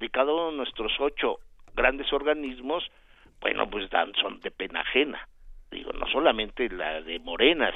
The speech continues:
sino la del pri, la del panda, del P R D, todos, todos no tienen una dirigencia, no tienen una,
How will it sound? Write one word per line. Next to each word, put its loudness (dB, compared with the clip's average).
sino -8
la 0
del -8
pri, 2
la 6
del -8
panda, 6
del -2
P -4
R -4
D, -4
todos, 6
todos 0
no -4
tienen -8
una -2
dirigencia, -6
no -4
tienen -6
una, 0